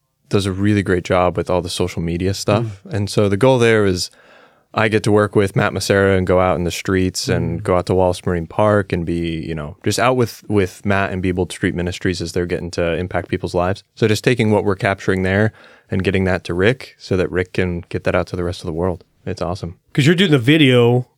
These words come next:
Speaker 2: of,
Speaker 1: Mm-hmm.
Speaker 2: uh, Be Bold Street, and then Rick's putting on social media and doing that.
Speaker 1: Yeah.
Speaker 2: Okay.
Speaker 1: Yeah. Yeah. So
Speaker 2: That's
Speaker 1: that's
Speaker 2: good.
Speaker 1: a new fun partnership. I've, I've known Rick for a while and got to see the stuff he's, he's done. So it's
Speaker 2: Yeah.
Speaker 1: fun to circle back and get to do
Speaker 2: Yeah.
Speaker 1: some more stuff with him again.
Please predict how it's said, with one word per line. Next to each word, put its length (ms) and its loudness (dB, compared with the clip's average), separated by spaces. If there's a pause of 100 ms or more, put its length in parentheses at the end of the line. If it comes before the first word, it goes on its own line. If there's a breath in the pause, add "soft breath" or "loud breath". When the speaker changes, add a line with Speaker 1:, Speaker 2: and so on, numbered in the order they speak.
Speaker 2:
of, 240 2
Speaker 1:
Mm-hmm. 380 2 (140)
Speaker 2:
uh, 100 2
Be 120 2
Bold 300 4
Street, 480 0 (120)
and 120 -4
then 180 0
Rick's 240 0
putting 240 2
on 160 0
social 320 0
media 220 2
and 80 0
doing 140 0
that. 220 -6 (280)
Speaker 1:
Yeah. 320 2 (120)
Speaker 2:
Okay. 200 0
Speaker 1:
Yeah. 180 2 (380)
Yeah. 200 0
So 160 0
Speaker 2:
That's 100 2
Speaker 1:
that's 0 -
Speaker 2:
good. 200 4 (140)
Speaker 1:
a 60 0
new 180 4
fun 280 2
partnership. 600 2
I've, 140 0 (240)
I've 220 2
known 180 4
Rick 220 2
for 160 4
a 60 4
while 320 4
and 80 0
got 120 0
to 80 -6
see 160 -4
the 80 -4
stuff 240 -4
he's, 340 -6
he's 160 -2
done. 240 0
So 140 -4
it's 120 0
Speaker 2:
Yeah. 40 0
Speaker 1:
fun 200 4
to 180 2 (160)
circle 280 0
back 280 0
and 100 -4
get 120 -6
to 80 -2
do 40 2
Speaker 2:
Yeah. 120 2
Speaker 1:
some 120 2
more 140 -2
stuff 200 -6
with 120 -12
him 80 -4
again. 320 -4